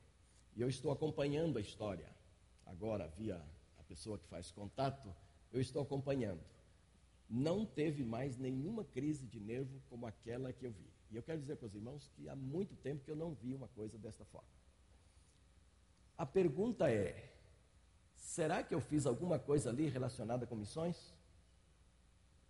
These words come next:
Será que isso tem a ver com missões? Ou será que para fazer missões nós temos que ir lá para a Espanha, lá para a África,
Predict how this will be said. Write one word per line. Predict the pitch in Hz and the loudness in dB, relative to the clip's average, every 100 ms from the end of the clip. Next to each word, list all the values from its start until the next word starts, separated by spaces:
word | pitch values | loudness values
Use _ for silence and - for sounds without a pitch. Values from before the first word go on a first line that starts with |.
| - - - - - - - - - - - - | -20 -20 -20 -20 -20 -20 -20 -20 -20 -20 -20 -20
Será | - 185 226 | -6 -2 -2
que | - | -2
isso | 175 | 0
tem | 160 131 | 4 4
a | |
ver | 110 131 | 4 2
com | 123 | 2
missões? | 113 - 165 214 - - - - - - - - - - - - - - - - - - - - - | -2 0 0 0 -4 -12 -20 -20 -20 -20 -20 -20 -20 -20 -20 -20 -20 -20 -20 -20 -20 -20 -20 -16 2
Ou | 175 | 2
será | 165 175 156 151 | 4 4 6 6
que | 151 | 4
para | 143 139 | 2 2
fazer | 135 113 127 | 0 2 2
missões | 120 - 139 143 | 0 -2 -2 0
nós | 135 - | 0 0
temos | 143 123 | -2 -2
que | 131 | 0
ir | |
lá | 147 | 0
para | 151 | 2
a | |
Espanha, | 139 - 135 113 90 - - - - - - - - | 0 2 2 2 2 -6 -18 -20 -20 -20 -20 -20 -14
lá | 104 104 | -4 -2
para | 113 | 2
a | 117 117 | 4 4
África, | - 80 - - | 0 -14 -12 -14